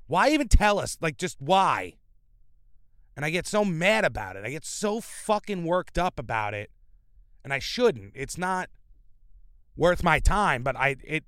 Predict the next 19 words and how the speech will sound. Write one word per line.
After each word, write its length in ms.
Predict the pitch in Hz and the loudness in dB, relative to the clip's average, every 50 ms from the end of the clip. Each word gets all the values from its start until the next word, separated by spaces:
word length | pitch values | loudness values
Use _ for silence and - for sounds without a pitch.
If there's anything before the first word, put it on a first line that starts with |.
| - - | -14 -6
in 140 | - 170 165 | -4 -2 0
a 60 | 160 | 2
lot 220 | 170 185 185 185 | 4 4 4 4
of 60 | 185 | 4
ways, 400 | 175 180 180 175 170 160 - - - - - - _ - - - - - - _ _ - - - - - _ - - - | 4 4 2 2 2 -2 -4 -8 -14 -20 -20 -20 _ -20 -20 -20 -20 -20 -20 _ _ -20 -20 -20 -20 -20 _ -20 -10 -10
it 100 | 170 - | -8 -2
just, 260 | - 202 220 - - - - - | -2 -2 -2 -4 -10 -12 -6 -2
it, 200 | 170 175 123 - | -2 -2 0 0
there's 180 | 190 180 - | -2 -2 0
something 420 | - 220 226 226 - 233 208 175 143 | 0 -2 -2 0 0 -2 -2 -2 -2
very 240 | 165 180 180 170 | -2 0 0 -2
fascinating. 920 | 156 - - - - 160 165 170 170 - - 147 139 127 113 104 101 98 104 | -2 -4 -8 2 4 4 6 6 4 0 0 -4 -4 -4 -4 -6 -8 -8 -6
As 180 | 123 131 - | -8 -8 -8
dumb 500 | - 110 156 170 190 220 254 262 254 226 - _ _ - _ _ _ - | -8 -2 0 2 2 2 2 -2 -6 -10 -14 _ _ -20 _ _ _ -8
as 120 | - 160 143 | -8 -6 -6
the 80 | 185 | -6
pathological 720 | - - 165 175 165 - 165 160 156 151 156 135 143 156 151 | -6 -4 -4 -4 -4 -4 -4 -4 -2 -2 -4 -4 -6 -6 -2
liar 340 | 143 143 143 139 139 135 131 | 0 0 0 0 0 0 -2
is, 160 | 131 120 - | -4 -6 -10